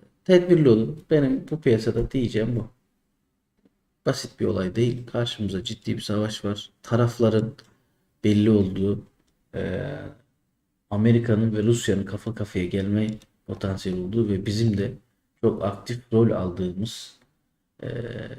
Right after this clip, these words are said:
bir dönemden bahsediyoruz. Mustafa Bey, bugün öğlen,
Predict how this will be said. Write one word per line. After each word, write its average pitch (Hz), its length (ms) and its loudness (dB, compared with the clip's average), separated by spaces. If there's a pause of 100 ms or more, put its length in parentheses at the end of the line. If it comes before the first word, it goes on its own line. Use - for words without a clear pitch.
(220)
bir - 420 -4 (600)
dönemden 98 540 0
bahsediyoruz. 98 640 -8 (560)
Mustafa 131 440 4
Bey, 113 180 2
bugün 127 280 0
öğlen, 123 380 4